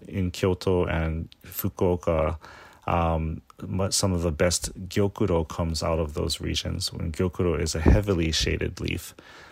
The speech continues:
Um, and Kyoto, of course, is n-, very well known for its production of matcha. Um, so different types of teas, um, are produced everywhere on one hand, but, um,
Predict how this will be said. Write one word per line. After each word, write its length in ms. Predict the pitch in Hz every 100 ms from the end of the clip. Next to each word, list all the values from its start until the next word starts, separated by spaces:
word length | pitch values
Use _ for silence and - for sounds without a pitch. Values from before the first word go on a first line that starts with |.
| - -
Um, 680 | 85 80 80 78 76 78 -
and 600 | 90 90 87 82 80 82 -
Kyoto, 400 | 104 92 - 85
of 120 | 80
course, 300 | 95 82 85
is 180 | 76 -
n-, 140 | 90 80
very 320 | 82 90 90
well 240 | 85 82
known 340 | 78 80 82 80
for 320 | - 85 80
its 140 | 78 -
production 480 | - 82 76 -
of 140 | 78 -
matcha. 500 | 82 80 - 76 87 - _ _ _ _ _ _ - - - - - - -
Um, 280 | 95 90
so 180 | 85 110
different 340 | 104 123 123 -
types 320 | 123 127 -
of 160 | 101
teas, 640 | - 107 95 92 92 - - -
um, 500 | 90 85 82 82 - - - -
are 80 | -
produced 400 | - 127 135 -
everywhere 760 | 117 147 151 101 76 82 110 -
on 160 | 92 85
one 200 | 92 87
hand, 380 | 82 80 80 -
but, 240 | 87 - - - - - -
um, 440 | 85 78 78 78